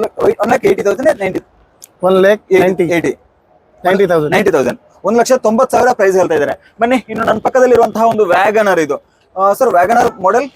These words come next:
Speaker 2: ಟೂ ತೌಸಂಡ್ ಥರ್ಟೀನ್.
Speaker 1: ಟೂ ತೌಸಂಡ್ ಥರ್ಟೀನ್. ಪ್ರೈಸ್?
Speaker 2: ಪೆಟ್ರೋಲ್.
Speaker 1: ಪೆಟ್ರೋಲ್.
Speaker 2: हाँ जी, ಸಿಂಗಲ್ ಓನರ್.
Speaker 1: ಓಕೆ.
Speaker 2: ಆ, ಈ ಗಾಡಿ ಮಿಲ್ ಜಾಗಿ ಟೂ ಲ್ಯಾಕ್.
Speaker 1: ಟೂ ಲ್ಯಾಕ್. ಟೂ ತೌಸಂಡ್ ಥರ್ಟೀನ್ ಮಾಡೆಲ್ ಇದು, ಎರಡು ಲಕ್ಷ ರೂಪಾಯಿ ಪ್ರೈಸ್ ಹೇಳ್ತಾ ಇದ್ದಾರೆ. ಸಿಂಗಲ್ ಓನರ್ ಗಾಡಿ ಇದು. ಸರ್, ರನ್ನಿಂಗ್?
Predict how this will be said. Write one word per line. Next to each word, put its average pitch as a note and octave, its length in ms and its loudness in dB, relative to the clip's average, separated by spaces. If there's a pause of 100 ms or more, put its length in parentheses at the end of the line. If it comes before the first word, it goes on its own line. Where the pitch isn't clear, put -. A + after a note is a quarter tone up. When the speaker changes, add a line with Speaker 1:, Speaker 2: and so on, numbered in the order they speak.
(520)
Speaker 2:
ಟೂ G#3+ 120 2
ತೌಸಂಡ್ G#3 380 0
ಥರ್ಟೀನ್. F3+ 340 -2
Speaker 1:
ಟೂ G3 160 -6
ತೌಸಂಡ್ G#3+ 280 0
ಥರ್ಟೀನ್. - 360 -2 (420)
ಪ್ರೈಸ್? G3+ 480 0
Speaker 2:
ಪೆಟ್ರೋಲ್. G3 460 0
Speaker 1:
ಪೆಟ್ರೋಲ್. - 500 -2 (280)
Speaker 2:
हाँ F3+ 140 0
जी, F3+ 100 0
ಸಿಂಗಲ್ A3 360 0
ಓನರ್. G3+ 440 -2
Speaker 1:
ಓಕೆ. C#3 160 -8 (600)
Speaker 2:
ಆ, E3+ 60 0 (760)
ಈ G#3 140 2
ಗಾಡಿ G#3 240 2
ಮಿಲ್ G3+ 180 -2
ಜಾಗಿ G3+ 180 2
ಟೂ G#3 160 -2
ಲ್ಯಾಕ್. F#3+ 200 0 (260)
Speaker 1:
ಟೂ F#4 60 2
ಲ್ಯಾಕ್. - 240 0 (460)
ಟೂ A3+ 80 0
ತೌಸಂಡ್ C4 360 0
ಥರ್ಟೀನ್ A#3 320 0
ಮಾಡೆಲ್ G#3 220 2
ಇದು, B3+ 100 0
ಎರಡು A#3 300 2
ಲಕ್ಷ A#3 160 -2
ರೂಪಾಯಿ A3+ 220 0
ಪ್ರೈಸ್ G#3 260 -2
ಹೇಳ್ತಾ F#3+ 200 2
ಇದ್ದಾರೆ. F3+ 340 0 (160)
ಸಿಂಗಲ್ A#3 320 0
ಓನರ್ A3+ 200 2
ಗಾಡಿ - 220 0
ಇದು. G3+ 140 -4
ಸರ್, G3+ 300 0
ರನ್ನಿಂಗ್? - 320 -4